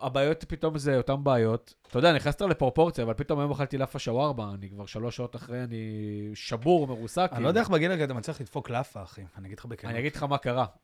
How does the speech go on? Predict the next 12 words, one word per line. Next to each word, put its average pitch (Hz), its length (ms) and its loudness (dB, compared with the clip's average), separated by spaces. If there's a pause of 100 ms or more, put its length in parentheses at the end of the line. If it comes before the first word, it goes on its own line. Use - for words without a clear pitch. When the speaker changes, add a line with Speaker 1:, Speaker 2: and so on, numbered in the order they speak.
(220)
Speaker 1:
א-, 131 60 -12 (120)
אגב, 160 260 0
זה 113 100 -6
מתחבר 123 440 -4
לפרק 139 360 -2
האחרון 127 340 -4
שעשינו 120 320 -4
לפני 123 200 -2
חודשיים, 120 560 0
על 107 120 -6
גיל 113 120 -8
שלושים. 123 520 -4